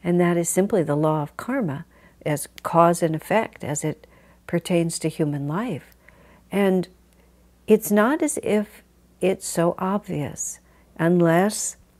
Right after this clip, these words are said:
you have been through the cycle enough times that the pattern has begun to emerge. I mean, many people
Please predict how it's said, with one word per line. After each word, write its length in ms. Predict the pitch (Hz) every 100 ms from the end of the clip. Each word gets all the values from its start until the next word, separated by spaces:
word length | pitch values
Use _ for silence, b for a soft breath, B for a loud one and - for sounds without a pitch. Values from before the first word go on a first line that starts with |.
| _ _ _ b b _ -
you 140 | 185
have 260 | 202 170 165
been 240 | 214 247
through 220 | 247 240
the 120 | 220
cycle 640 | 214 - 180 190 - 190 -
enough 580 | 170 156 160 202 -
times 600 | - 165 151 143 147 156 _ b b b b
that 180 | 165 160
the 60 |
pattern 540 | - 170 160 160 170 160 _ _ -
has 160 | 147
begun 360 | 160 151 131 147
to 120 | -
emerge. 680 | 156 156 156 143 120 - - b b 170
I 40 |
mean, 200 | 160 156
many 240 | 156 190
people 440 | 196 208 - 190